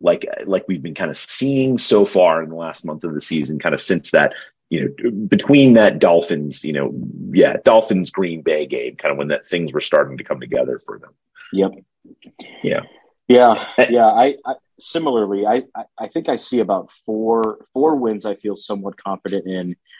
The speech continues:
Speaker 2: I see about three games that are, I, I would, I would not be shocked if we lost, and I see one or two that are a little bit in the middle. Um, and, uh,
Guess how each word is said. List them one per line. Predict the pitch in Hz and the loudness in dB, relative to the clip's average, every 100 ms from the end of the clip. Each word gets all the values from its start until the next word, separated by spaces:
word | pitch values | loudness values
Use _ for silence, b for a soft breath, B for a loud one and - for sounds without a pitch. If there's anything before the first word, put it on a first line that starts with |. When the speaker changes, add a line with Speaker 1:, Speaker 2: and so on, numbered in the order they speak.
| b | b
Speaker 2:
I | 101 | -2
see | - 113 | 4 4
about | 101 - _ | 4 0 _
three | 127 127 | 2 2
games | 120 110 104 87 | 2 2 0 0
that | 95 90 87 | -2 -2 -4
are, | 90 82 _ _ _ _ _ | -10 -10 _ _ _ _ _
I, | 98 - _ | -14 -14 _
I | 107 104 | 0 2
would, | 101 87 - - | 2 -2 -8 -4
I | |
would | 98 90 | -2 -2
not | 98 95 | 0 -2
be | 104 | -2
shocked | - 101 - | -2 -2 -2
if | 98 | -8
we | 101 | -6
lost, | 92 87 87 - | -4 -4 -6 -8
and | 92 | -10
I | |
see | - 98 90 87 b b b b | -8 -8 -8 -12 b b b b
one | - 107 113 110 | -6 2 4 4
or | 98 | 2
two | - 104 92 87 | 0 0 0 -2
that | 92 87 85 _ | 0 -2 -2 _
are | 92 | -6
a | 90 | -6
little | 95 95 | -6 -6
bit | 87 | -6
in | 87 | -10
the | 87 | -10
middle. | 87 87 82 - _ | -8 -8 -10 -14 _
Um, | 92 85 82 82 80 - | -2 -2 -4 -8 -14 -10
and, | 87 82 - _ | -8 -8 -12 _
uh, | - | -16